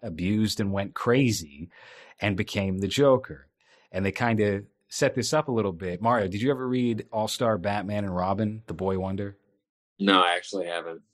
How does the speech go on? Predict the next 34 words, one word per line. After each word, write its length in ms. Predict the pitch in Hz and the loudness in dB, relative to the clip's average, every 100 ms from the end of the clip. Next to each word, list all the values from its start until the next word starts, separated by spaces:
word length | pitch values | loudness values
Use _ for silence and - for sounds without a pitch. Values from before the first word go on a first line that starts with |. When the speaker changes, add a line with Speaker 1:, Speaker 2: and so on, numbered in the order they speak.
| _ | _
Speaker 1:
It 180 | 120 123 | 0 2
is 180 | 113 - | 2 0
fucking 380 | 123 113 107 | 0 0 -4
hilarious. 600 | 87 95 95 92 85 78 | -6 -2 0 0 -2 -6
It's 140 | 113 107 | -6 -2
my 120 | 101 | -2
favorite. 640 | - - 117 120 113 113 117 | -2 -2 0 2 0 -6 -4
It 120 | 135 | -2
might 220 | 127 160 | 2 2
be 80 | 156 | 2
my 160 | 143 123 | 0 -2
favorite 640 | - 120 117 101 107 101 - _ - - - | -2 0 0 0 -2 -2 -8 _ -20 -20 -16
c-, 80 | - | -8
comic, 600 | - 107 107 101 - - _ - | 0 2 2 -2 -6 -16 _ -2
uh, 260 | 95 90 - | 0 0 0
run 440 | 95 90 82 78 - | -2 -2 -4 -8 -6
of, 240 | 95 80 - _ _ - | -6 -6 -14 _ _ 0
like, 180 | 82 - | 0 0
anything 440 | 110 95 78 80 | 0 2 0 -2
related 380 | 80 85 85 82 | -2 0 0 -2
to 80 | - | -6
comic 400 | - 87 78 73 | -4 -4 -6 -10
books. 280 | 80 69 - - - - - - | -12 -12 -16 -20 -20 -20 -18 -2
Uh, 160 | 92 | 0
that's 260 | 92 123 - | 2 0 2
where 100 | 131 | 2
the 80 | 101 | 2
"goddamn 640 | 82 98 104 90 107 101 | 0 0 0 0 0 0
Batman" 580 | 80 90 95 110 104 104 | 0 0 -2 -2 -2 -2
quote 320 | 101 117 110 113 | 0 0 0 0
comes 260 | 117 113 | -2 -2
from, 440 | - 123 113 113 113 - - - _ _ _ - | 0 0 0 -2 -6 -12 -20 -20 _ _ _ -6
and 100 | 87 | -4
he, 120 | 95 | -2